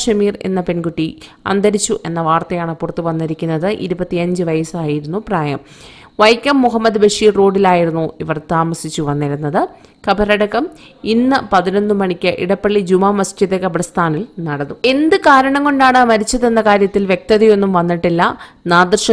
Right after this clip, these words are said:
തന്നെയാണ് കുട്ടിയുടെ ചിത്രമടക്കം തൻ്റെ സോഷ്യൽ മീഡിയ പേജിലൂടെ പങ്കുവച്ചത്. ഏറ്റവും പ്രിയപ്പെട്ട പെങ്ങളുടെ ഒരേ ഒരു മകളാണ്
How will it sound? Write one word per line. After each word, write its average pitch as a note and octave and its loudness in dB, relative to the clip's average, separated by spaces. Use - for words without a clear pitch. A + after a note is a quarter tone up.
തന്നെയാണ് G3+ 2
കുട്ടിയുടെ F#3+ 2
ചിത്രമടക്കം G#3+ 0
തൻ്റെ F3 0
സോഷ്യൽ A3 2
മീഡിയ F#3 0
പേജിലൂടെ F3 0
പങ്കുവച്ചത്. F3+ 0
ഏറ്റവും A#3+ 0
പ്രിയപ്പെട്ട G#3 0
പെങ്ങളുടെ G3+ 0
ഒരേ F#3+ 2
ഒരു G3+ 2
മകളാണ് F3+ -2